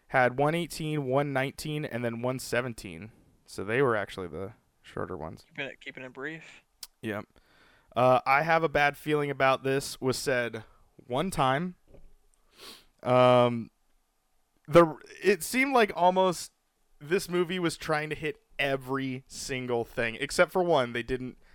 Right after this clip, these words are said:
Speaker 1: actually do anything, uh, for, was "I sense a disturbance in the Force" was never said. Uh, but other than that, pretty much every Star Wars cliche happened in this movie.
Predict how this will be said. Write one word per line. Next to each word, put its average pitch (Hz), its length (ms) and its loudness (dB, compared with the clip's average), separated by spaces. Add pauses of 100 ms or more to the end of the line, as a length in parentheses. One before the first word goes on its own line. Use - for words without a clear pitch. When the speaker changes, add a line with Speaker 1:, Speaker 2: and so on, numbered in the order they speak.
Speaker 1:
actually 123 380 -4
do 117 220 -4
anything, 120 500 -8 (160)
uh, 120 160 4
for, 131 340 0 (480)
was 131 360 6
"I 127 100 4
sense 156 240 -2
a 147 40 -10
disturbance 135 420 -4
in 135 60 -12
the 127 60 -10
Force" 123 300 -6
was 110 140 -12
never 117 240 -4
said. 104 380 -6 (520)
Uh, 110 320 0
but 120 220 0
other 156 180 4
than 151 160 0
that, 139 320 4 (400)
pretty 156 220 2
much 147 260 2
every 135 480 -2
Star 127 320 2
Wars 123 220 2
cliche 113 800 -4 (100)
happened 117 480 -4
in 110 140 -12
this 113 240 -8
movie. 107 420 -4